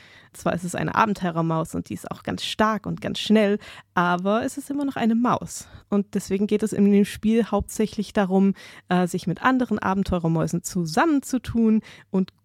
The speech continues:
gute Ideen zu haben, wie man denn die Probleme lösen kann. Ohne jetzt viel von der Geschichte zu verraten, ich habe ein Abenteuer gespielt, wo wir später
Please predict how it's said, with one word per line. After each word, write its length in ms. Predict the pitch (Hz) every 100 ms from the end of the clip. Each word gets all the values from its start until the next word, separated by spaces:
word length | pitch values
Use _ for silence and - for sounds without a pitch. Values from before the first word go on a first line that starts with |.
| -
gute 280 | 285 - -
Ideen 440 | 190 - 202 208
zu 220 | - 175
haben, 240 | 165 160 160
wie 80 |
man 160 | 151 165
denn 160 | 151 156
die 100 | 165
Probleme 520 | - 160 156 151 160
lösen 360 | 156 165 165
kann. 320 | 156 - - 175 - - - - _ _
Ohne 220 | - 196 196
jetzt 320 | 180 - -
viel 200 | 202 190
von 160 | 185
der 80 | 165
Geschichte 440 | 160 - 226 - 196
zu 140 | 196
verraten, 520 | 196 170 170 185 175
ich 160 | 175 -
habe 380 | 170 165 170 170 - -
ein 160 | 175 175
Abenteuer 500 | - 170 175 180 165
gespielt, 600 | 160 - - 170 165 - - - _ -
wo 180 | 208 175
wir 180 | 175 165
später 720 | - - 165 - 175 160 165